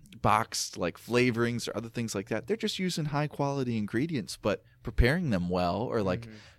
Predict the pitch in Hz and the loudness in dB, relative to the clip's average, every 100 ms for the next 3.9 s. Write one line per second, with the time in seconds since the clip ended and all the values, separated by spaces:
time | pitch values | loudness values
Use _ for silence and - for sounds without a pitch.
0 | - 143 123 123 120 - 107 113 117 107 | 0 2 2 2 0 2 4 6 4 2
1 | 110 104 101 104 113 120 120 120 - - | 2 4 4 2 2 0 -2 -2 -4 0
2 | 120 127 107 95 95 87 - 95 92 - | 0 0 -4 -4 -4 -6 -4 -4 -6 -8
3 | - 120 110 - 123 131 131 107 - | -4 0 0 0 -6 -4 -2 -2 -4